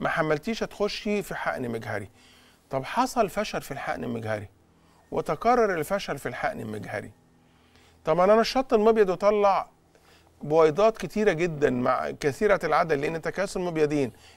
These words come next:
لا اما لا يستجيب لمنشطات او افراط في التنشيط، فطلع لك خمستاشر وعشرين وتلاتين واربعين بويضه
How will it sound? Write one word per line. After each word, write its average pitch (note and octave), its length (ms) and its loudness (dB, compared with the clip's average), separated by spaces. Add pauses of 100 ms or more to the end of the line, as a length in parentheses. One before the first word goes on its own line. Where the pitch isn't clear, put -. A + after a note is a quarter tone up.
(120)
لا D3 220 6
اما F3+ 260 2
لا B3 220 6
يستجيب A3 600 0
لمنشطات F3+ 720 -2
او F#3 200 0
افراط G3 360 0
في - 60 -8
التنشيط، C#3+ 480 -6 (580)
فطلع G3+ 440 6
لك A#3+ 120 4
خمستاشر G3+ 600 0
وعشرين F3+ 400 -2
وتلاتين G#3 500 2
واربعين F#3+ 520 2
بويضه A2 380 -2